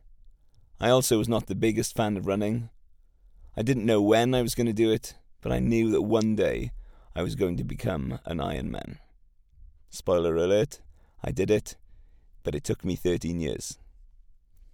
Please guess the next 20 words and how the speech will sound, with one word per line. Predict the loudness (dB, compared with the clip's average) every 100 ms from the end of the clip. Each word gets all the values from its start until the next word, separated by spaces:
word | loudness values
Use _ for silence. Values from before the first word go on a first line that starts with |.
| -20 _ _ _ -20 -20 -20 -20 -20 _ _ _ -20 -20 -20 -20 -20 -20 _ -10
During | -2 4 6 6 4 0
that | -2 -4 -8 -10
thirteen | -2 -2 -2 -4 -4
years, | -4 -6 -10 -18 -20 _ _ -20 _ _ _ -6
I | 0
was | 2 2 -2
consistently | -4 -2 0 -2 -2 -4 -4 -4
showing | -2 2 2 2
up | -4 -8 -14 -20 -18 -10
in | -8
doing | -4 0 0 -2 -6 -10 -14 _ -10
the |
small | -8 -4 -2 0 -2
things, | -6 -8 -10 -16 -18 -20 -20 _ -14
consistently | -8 -6 -2 -2 -2 -4 -4
showing | -2 2 2 2
up | -4 -6 -12 -20 -20 -18 -8
week | -8 -4
by | -2 -2
week, | -2 -4 -8